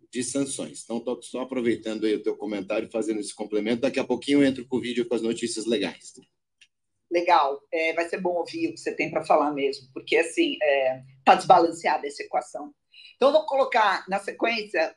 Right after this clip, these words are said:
Speaker 2: o nosso querido amigo Veloso. Por que o nosso querido amigo Veloso? Porque ontem a gente implicou com ele no grupo de co-hosts, porque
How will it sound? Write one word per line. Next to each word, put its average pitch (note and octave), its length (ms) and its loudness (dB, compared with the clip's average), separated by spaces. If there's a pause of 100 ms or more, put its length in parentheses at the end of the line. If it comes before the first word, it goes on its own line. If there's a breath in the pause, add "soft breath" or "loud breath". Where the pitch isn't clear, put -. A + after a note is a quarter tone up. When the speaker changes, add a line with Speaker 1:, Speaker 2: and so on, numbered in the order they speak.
(120)
Speaker 2:
o B4 100 4
nosso A3 240 0
querido F3 320 0
amigo - 260 -10
Veloso. F3 520 6
Por - 120 0
que - 100 2
o B3 40 4
nosso F#3+ 200 0
querido F3 280 2
amigo E3 240 -10
Veloso? C#3+ 420 6
Porque - 160 -2
ontem G3 160 2
a G#3+ 40 8
gente G#3+ 260 0
implicou F#3+ 500 2
com E3+ 120 -2
ele D#3+ 240 -4
no D3+ 80 -18
grupo D#3 300 -6
de - 120 -20
co-hosts, F#3 680 8
porque G#3 340 2